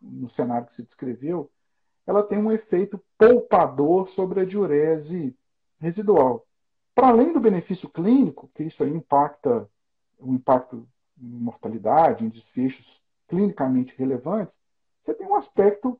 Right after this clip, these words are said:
que, pensando nas questões centradas no paciente, são fundamentais, que é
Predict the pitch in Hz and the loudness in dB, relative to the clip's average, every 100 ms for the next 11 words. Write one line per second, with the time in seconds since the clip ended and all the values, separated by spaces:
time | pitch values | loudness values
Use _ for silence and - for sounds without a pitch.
0 | _ 240 247 269 _ _ _ _ _ _ | _ -4 -4 -6 _ _ _ _ _ _
1 | _ - 196 - 196 202 190 180 180 - | _ -2 -2 -4 -4 -2 -2 -4 -6 -4
2 | 170 - 165 165 165 156 - 160 160 156 | -6 -6 -10 -8 -10 -10 -2 0 0 -4
3 | 170 185 - 202 254 339 392 370 415 403 | -10 -12 -8 -8 -8 -12 -10 -6 -6 -4
4 | 208 196 - _ _ _ - 294 165 185 | -6 -6 -10 _ _ _ -4 0 2 2
5 | 214 | 0